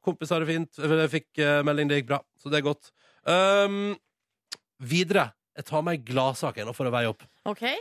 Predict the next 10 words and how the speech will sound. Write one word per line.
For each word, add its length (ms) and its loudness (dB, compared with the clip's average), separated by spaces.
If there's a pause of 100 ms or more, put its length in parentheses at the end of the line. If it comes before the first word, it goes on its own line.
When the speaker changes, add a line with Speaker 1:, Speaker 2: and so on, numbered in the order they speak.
(100)
Speaker 1:
Endelig, 480 0
Silje 260 -6
Nordnes. 500 -2 (200)
Hva 320 0
elsker 500 -6
jeg 300 -2 (480)
altså, 200 -4
så 240 -6
innmari 360 -2
hardt. 240 -4